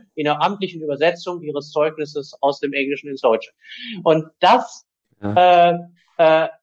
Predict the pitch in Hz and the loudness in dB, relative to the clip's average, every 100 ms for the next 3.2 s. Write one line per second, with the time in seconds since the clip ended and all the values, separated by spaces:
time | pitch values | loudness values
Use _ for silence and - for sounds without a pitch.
0 | _ _ _ _ _ _ _ 170 170 170 | _ _ _ _ _ _ _ 0 0 -6
1 | 151 - 165 160 151 - _ _ - 196 | -14 -2 0 0 -2 -10 _ _ -12 -2
2 | 190 208 233 277 247 185 185 - 185 147 | -2 2 2 2 -2 -2 -2 -2 -4 -2
3 | 208 | -4